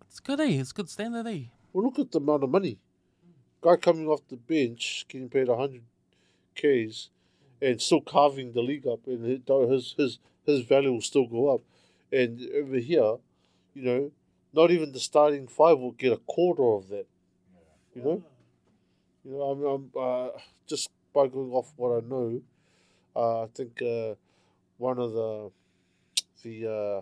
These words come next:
Speaker 2: Huskies players, one of the top players was on twenty-five.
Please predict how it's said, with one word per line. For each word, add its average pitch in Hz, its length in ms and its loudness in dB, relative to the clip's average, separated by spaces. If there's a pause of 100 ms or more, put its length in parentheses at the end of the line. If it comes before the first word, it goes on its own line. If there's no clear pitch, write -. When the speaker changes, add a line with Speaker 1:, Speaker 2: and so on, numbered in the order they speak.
Speaker 2:
Huskies 127 380 -10
players, 107 640 -8 (480)
one 120 140 0
of 110 60 -2
the 104 60 0
top - 240 -4
players 110 240 -2
was 107 160 -12
on 104 140 -8
twenty-five. 127 640 -2